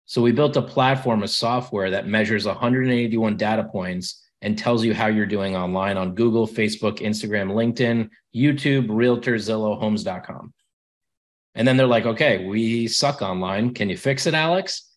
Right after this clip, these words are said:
So we built a company to fix it for them, 'cause the biggest thing I learned is realtors don't love dashboards.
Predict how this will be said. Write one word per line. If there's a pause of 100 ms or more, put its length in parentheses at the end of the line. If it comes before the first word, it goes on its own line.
(200)
So
we
built
a
company
to
fix
it (380)
for
them,
'cause (380)
the
biggest
thing
I
learned
is
realtors
don't
love
dashboards.